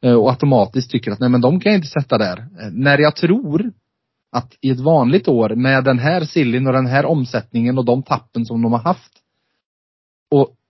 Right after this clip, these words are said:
även om man tittar rätt krasst på laget, på det som faktiskt finns kvar, eh, av, av de liksom som, som finns i laget, så tycker jag inte det är helt orimligt att faktiskt ha dem där nere.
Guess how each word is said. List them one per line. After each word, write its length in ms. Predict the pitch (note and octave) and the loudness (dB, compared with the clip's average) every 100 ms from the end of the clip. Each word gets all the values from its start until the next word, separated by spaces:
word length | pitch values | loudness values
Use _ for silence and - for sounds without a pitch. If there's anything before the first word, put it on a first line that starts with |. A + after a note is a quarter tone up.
| _ _ _ _ _ | _ _ _ _ _
även 260 | C#3+ B2+ A#2 | 0 2 2
om 80 | B2 | 2
man 140 | B2+ | 0
tittar 360 | - C#3+ - A#2 | -2 -6 -2 0
rätt 240 | A#2 - | -2 -4
krasst 480 | - A#2 G#2+ - - | -6 -4 -4 -8 0
på 180 | B2+ A2+ | 2 4
laget, 480 | A2 G2 G#2+ F3 - | 4 2 2 -2 -2
på 80 | |
det 160 | C3+ A2+ | -2 -2
som 120 | A2+ | -4
faktiskt 320 | A2+ A2 G#2+ | -8 -8 -12
finns 200 | - A2 | -8 -8
kvar, 380 | - F3+ F#3 F#2+ - - | -2 2 2 0 -8 -18
eh, 520 | A2+ G#2+ G#2 G2+ G2 B2 | -16 -16 -18 -20 -14 -4
av, 180 | A#2 G#2+ | -4 -2
av 160 | A#2 | -2
de 200 | A#2+ G#2+ | 0 0
liksom 220 | G#2+ - A2 | -2 -4 -4
som, 400 | A2 G#2+ G#2+ - | -2 -4 -6 -12
som 340 | - A2+ A2 | -2 0 0
finns 340 | G#2 D#3+ F#3+ E3+ | 0 2 2 2
i 20 | |
laget, 340 | C#3+ F#2 G2+ - | 0 0 -4 -14
så 280 | - B2 A2+ - - _ | -6 -4 -4 -8 -20 _
tycker 320 | - E3 - A#2+ | -4 -4 0 0
jag 80 | |
inte 220 | D#3+ D#3 A2 | 2 0 -2
det 120 | A#2 A2 | 0 0
är 40 | |
helt 340 | A2 A#2 G2+ A2+ | -2 -2 -2 -4
orimligt 540 | C#3 G2 F#2+ G2 - | -6 -4 -4 -4 -6
att 80 | B2 | -10
faktiskt 320 | A2 - G#2+ | -10 -10 -12
ha 280 | - G2+ F#2 | -2 0 2
dem 220 | E3+ A3 | 2 2
där 140 | C3+ A#2 | 4 4
nere. 340 | A#2 F2+ F#2 | 4 0 -8